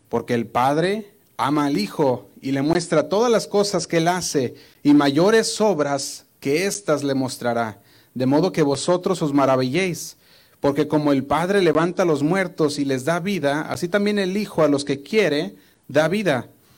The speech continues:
Dice: "Porque el Padre a nadie juzga, sino que todo el juicio dio al Hijo, para que todos honren al Hijo como honran al Padre. El que no honra al Hijo, no honra al Padre que le envió". Amén.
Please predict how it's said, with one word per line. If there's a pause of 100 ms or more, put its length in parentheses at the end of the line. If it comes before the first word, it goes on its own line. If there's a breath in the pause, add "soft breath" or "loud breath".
(120)
Dice:
"Porque
el
Padre
a
nadie
juzga,
sino
que
todo
el
juicio
dio
al
Hijo, (360 loud breath)
para
que
todos
honren
al
Hijo
como
honran
al
Padre. (760 soft breath)
El
que
no
honra
al
Hijo, (240)
no
honra (400 soft breath)
al
Padre (640)
que
le
envió". (400 soft breath)
Amén.